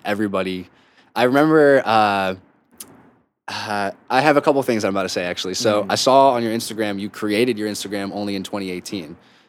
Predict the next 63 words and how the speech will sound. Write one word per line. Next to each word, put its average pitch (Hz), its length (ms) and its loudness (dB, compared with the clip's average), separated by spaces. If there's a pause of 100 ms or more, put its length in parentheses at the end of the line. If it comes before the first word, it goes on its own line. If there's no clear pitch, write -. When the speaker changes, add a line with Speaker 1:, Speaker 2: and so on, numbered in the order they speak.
Speaker 1:
I 107 100 -4
Speaker 2:
Absolutely. 107 500 -6
Speaker 1:
Is 107 160 -4
there 110 160 0
a - 20 -2
reason 120 460 -4
for 101 360 -2
what, 95 400 -4
uh, 90 200 -4
the 90 100 -10
delay 92 300 -6
was 110 140 -4
about? 123 260 0
I - 20 -4
mean, 107 220 -4
don't 120 200 -2
get 110 80 -6
me 104 60 -6
wrong, 98 320 -2
I 92 80 -2
wasn't 117 280 -2
Speaker 2:
<laughs> 139 220 0
Uh. 170 40 4
Speaker 1:
active 107 420 0
on 95 140 -8
social 95 240 -10
media 90 280 -6
prior, 87 380 -4
but 92 320 -4 (160)
Speaker 2:
Uh. 101 300 -10
Speaker 1:
I 95 40 -6
find 107 220 2
it 104 40 -2
interesting 104 420 -4
because 98 240 -4
I 101 60 -2
think, 101 260 -6
like, 92 240 -4 (320)
most 104 260 -2
people 98 280 -2
our 98 220 0
age, 92 440 -4 (180)
they 98 140 -6
got, 92 140 -4
like, 85 180 -8
peer 110 160 -4
pressured 95 600 -4
or 85 160 -6
they 85 100 -8
were 85 60 -10
just 87 140 -10
like, 92 140 -6
"Oh, 117 40 -2
everybody's 95 360 -6
doing 95 260 -8
this," 85 320 -10
Speaker 2:
Dude. 123 160 -2
Speaker 1:
uh, 117 460 2
when 107 100 0
they're 98 100 -4
younger 95 240 -6
than 82 100 -12
that. 76 180 -14